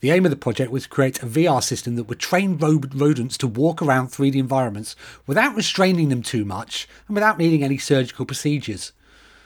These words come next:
Toss says that, uh, past neuroscience experiments have used rodent V R rigs, and he hopes his setup will make those experiments easier in the future. Uh, speaking to Futurism, Toth,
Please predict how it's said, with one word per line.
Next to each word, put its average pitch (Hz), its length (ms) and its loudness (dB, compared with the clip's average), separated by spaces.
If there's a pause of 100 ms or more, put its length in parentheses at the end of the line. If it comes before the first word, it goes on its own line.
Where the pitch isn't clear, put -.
(360)
Toss 160 240 2
says 139 300 2
that, - 300 -4
uh, 113 220 0
past 170 520 0
neuroscience 147 600 2
experiments 143 420 -2
have 117 100 -10
used 120 200 -4
rodent 120 280 -2
V 117 120 0
R 113 120 0
rigs, 107 240 -4
and 98 120 -6
he 85 60 -6
hopes 156 260 4
his 139 100 2
setup - 340 -2
will 107 100 -6
make 117 220 0
those 117 200 -2
experiments 107 580 -2 (380)
easier 104 480 4
in 104 160 -2
the 107 80 -2
future. - 500 -6 (2000)
Uh, 175 680 2
speaking 220 260 -2
to - 40 -8
Futurism, 233 480 0
Toth, - 800 -6